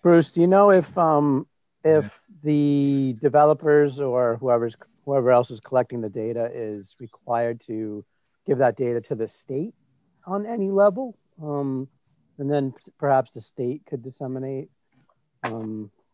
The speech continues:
Speaker 1: you know, some, some form of that data to the,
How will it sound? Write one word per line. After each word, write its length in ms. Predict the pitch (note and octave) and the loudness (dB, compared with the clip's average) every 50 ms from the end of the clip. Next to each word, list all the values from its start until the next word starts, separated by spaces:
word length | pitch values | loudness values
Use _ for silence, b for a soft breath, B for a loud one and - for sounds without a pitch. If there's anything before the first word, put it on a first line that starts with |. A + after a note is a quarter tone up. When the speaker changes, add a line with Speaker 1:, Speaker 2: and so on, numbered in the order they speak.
| _ _ | _ _
Speaker 1:
you 100 | C3 B2 | -20 -18
know, 140 | A#2 A2+ A#2 | -16 -16 -16
some, 420 | - - C#3+ B2 A#2 A#2 C3 C#3 | -12 -8 -8 -6 -6 -8 -10 -12
some 400 | - - D#3 C3+ C3 B2+ B2+ A#2 | -14 -8 -6 -4 -4 -4 -4 -6
form 480 | A2 - _ - C#3+ C3+ C3+ C3+ C3 A#2+ | -10 -12 _ -8 -4 -2 0 0 0 -2
of 120 | A2 G2+ | -4 -4
that 260 | A#2 A2+ A#2 A#2 A2 | -2 -2 -2 -2 -2
data 320 | - A#2+ G#2+ G#2+ A2 B2 A#2+ | -4 -6 -6 -6 -6 -8 -10
to 140 | - - A2+ | -10 -12 -10
the, 200 | G#2+ G#2+ G#2 | -8 -8 -8